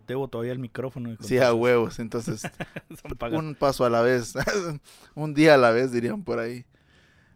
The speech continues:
Speaker 2: Pues bueno, con
Speaker 1: Puta,
Speaker 2: esto
Speaker 1: tanto que nos tardamos solo para
Speaker 2: es-,
Speaker 1: decir
Speaker 2: esto estuvo, estuvo, no te digo, pues, sí estuvo chingón. O sea, la Vanushka, al menos ya saben que Manny cumplió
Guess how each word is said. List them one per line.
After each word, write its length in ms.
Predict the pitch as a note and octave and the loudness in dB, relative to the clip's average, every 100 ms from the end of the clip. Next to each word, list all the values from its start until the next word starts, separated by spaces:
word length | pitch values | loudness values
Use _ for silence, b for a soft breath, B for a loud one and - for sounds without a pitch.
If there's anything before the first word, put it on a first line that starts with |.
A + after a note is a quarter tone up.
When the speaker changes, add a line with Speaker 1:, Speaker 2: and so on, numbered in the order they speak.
| - | 0
Speaker 2:
Pues 260 | C#3 C#3+ C3 | 4 4 6
bueno, 360 | F#3 F#3 D#3 - - - - b b b | 4 4 0 -6 -20 -20 -20 b b b
con 140 | - B2 | -10 -4
Speaker 1:
Puta, 120 | C3 | -4
Speaker 2:
esto 140 | B2+ D#3 | 2 4
Speaker 1:
tanto 200 | D#3 C3 | 6 2
que 80 | C#3 | 0
nos 160 | C3 | -2
tardamos 480 | - B2 A#2+ C3 D3 | -2 -2 -2 -4 -4
solo 220 | D3+ D3+ | -2 -2
para 340 | C#3+ B2+ B2 A#2+ | 0 0 0 -2
Speaker 2:
es-, 60 | B2 | -2
Speaker 1:
decir 160 | A#2+ C#3+ | -2 0
Speaker 2:
esto 100 | D3+ C#3 | 0 2
estuvo, 640 | F#4 F#4+ D#4+ B3+ B2+ A2+ | 4 6 6 4 0 2
estuvo, 560 | C#3+ - D4+ A#3+ G3 G#2 - _ _ | 0 -2 -2 -2 -4 -10 -18 _ _
no 260 | D3+ G3 | 2 2
te 100 | A3+ | 4
digo, 160 | D#4 D#4 | 0 2
pues, 220 | E4 E4 | 0 0
sí 80 | B3+ | -2
estuvo 340 | B3+ - D4+ | -4 -2 -2
chingón. 640 | D#4+ D4 D4+ E4+ G4 D#4 B2+ | -2 -6 -8 -8 -8 -10 -10
O 60 | A#2+ | -2
sea, 340 | A#2+ A2+ A2 | 0 0 -2
la 280 | G#2+ A2+ A#2 | -4 -4 -2
Vanushka, 480 | A#2 A#2 F3 - G#2 | -2 -4 -6 -4 -4
al 100 | G#2+ | -2
menos 340 | C3 E3 D#3+ | 0 2 4
ya 140 | B2+ B2+ | 4 4
saben 240 | C#3 D3 | 4 2
que 140 | C3 A#2+ | 2 2
Manny 320 | B2+ D3+ D#3 | 4 4 0
cumplió 640 | - B2 B2 E3 G3 B3 | 0 2 8 10 10 4